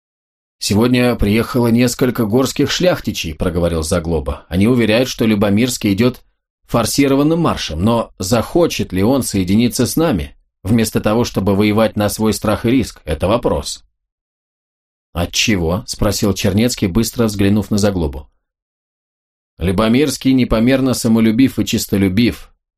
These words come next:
Я давно уж знаю его и был его доверенным.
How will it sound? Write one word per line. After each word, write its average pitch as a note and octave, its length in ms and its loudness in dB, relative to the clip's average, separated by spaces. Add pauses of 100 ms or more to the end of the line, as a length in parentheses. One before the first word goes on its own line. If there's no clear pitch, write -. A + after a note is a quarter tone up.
(340)
Я D#3+ 180 0
давно C#3 440 2
уж F#2 180 -2
знаю F2 420 -2
его D#2+ 380 -4 (240)
и G2+ 80 0
был A#2 220 2
его G#2+ 260 2
доверенным. F2 640 -2